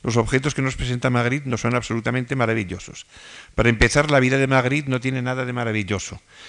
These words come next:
ni el aspecto físico de Magritte tenía nada de maravilloso. Magritte era un señor correcto,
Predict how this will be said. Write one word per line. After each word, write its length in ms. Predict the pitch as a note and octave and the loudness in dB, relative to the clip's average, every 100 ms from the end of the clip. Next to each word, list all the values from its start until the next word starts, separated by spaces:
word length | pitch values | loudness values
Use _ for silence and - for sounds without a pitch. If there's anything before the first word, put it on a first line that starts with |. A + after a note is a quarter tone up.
| - | 0
ni 80 | A#2 | 6
el 80 | A#2 | 6
aspecto 520 | A2 C3 C3+ C#3+ B2+ | 6 4 2 2 0
físico 680 | A2+ B2 A2+ A2+ - A2 F#2 - - - - - | 2 2 2 0 2 0 0 -10 -20 -20 -20 -2
de 160 | G#2+ | 2
Magritte 380 | A#2+ A2+ C3 C3+ | 4 4 2 2
tenía 260 | B2+ A#2+ A#2+ | 4 4 4
nada 220 | B2 A#2 | 4 4
de 80 | A2+ | 4
maravilloso. 580 | A2 G#2+ G2+ G2 F2 G2 | 2 2 0 0 0 0
Magritte 400 | G2+ A2 A2+ B2 | 0 0 -2 -2
era 80 | |
un 60 | B2 | 0
señor 400 | A#2 A2+ A2 - | -2 0 0 0
correcto, 680 | G#2 G2+ B2 B2 - E3 | -2 0 0 0 -2 -4